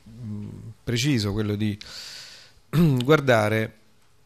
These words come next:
sulla base di quello che già è avvenuto, su quello che s-, mm, che sta avvenendo, di guardare però, eh, in avanti.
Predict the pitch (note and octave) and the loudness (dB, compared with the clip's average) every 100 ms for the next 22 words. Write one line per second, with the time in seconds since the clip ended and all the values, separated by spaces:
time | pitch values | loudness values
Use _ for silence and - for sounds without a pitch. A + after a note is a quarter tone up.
0 | _ _ _ _ _ _ _ - - - | _ _ _ _ _ _ _ -18 -18 -18
1 | - A#2+ A#2 A#2+ C#3 A#2 A2 A#2+ G#2+ G2+ | -10 -4 0 4 4 4 2 2 2 0
2 | G2 C3 A#2 - A2+ G2 G#2+ C3+ A2 F#2+ | 0 4 2 0 -6 -4 0 0 0 -2
3 | G2 G2 A#2 G2+ G2 - A#2 G#2 G#2 G2 | -8 -6 -4 -4 -6 -10 -12 -12 -12 -14
4 | G#2 G#2+ A2 - C3+ D#3+ C3 G2+ A2+ C#3+ | -16 -12 -10 -4 -4 -2 -2 -2 -2 0
5 | B2 F#2 G2+ G2+ G2 - - A2 F2+ F#2+ | 0 0 -4 -4 -4 -6 -12 -10 -10 -10
6 | - C3+ A2+ G2 F2 F#2 | -8 0 2 0 -2 -10